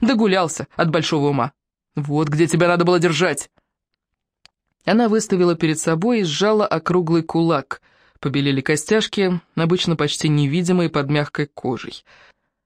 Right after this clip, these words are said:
Александр знал, что жена заслуживает сейчас его понимания и жалости, но жалости он не чувствовал, а понимание, всё яснее проступавшее у него в голове, было сродни лишь недоумению.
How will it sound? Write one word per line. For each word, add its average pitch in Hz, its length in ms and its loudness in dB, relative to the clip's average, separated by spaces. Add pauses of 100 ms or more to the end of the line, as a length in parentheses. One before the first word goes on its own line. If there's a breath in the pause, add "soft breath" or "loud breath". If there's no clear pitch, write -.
(400)
Александр 277 500 0
знал, 170 300 0
что 151 200 -4
жена 170 260 2
заслуживает 185 600 0
сейчас 160 300 -2
его 160 140 0
понимания 160 560 0
и - 20 0
жалости, 185 580 0
но 135 300 -2
жалости 196 420 0
он 143 120 2
не 151 120 0
чувствовал, 165 680 0
а 139 80 -2
понимание, 214 640 2
всё - 180 0
яснее 214 340 0
проступавшее 180 800 -2
у 139 40 -2
него 135 120 0
в 135 60 -10
голове, 160 380 0
было 202 240 0
сродни 156 400 0
лишь 156 240 0
недоумению. 139 680 0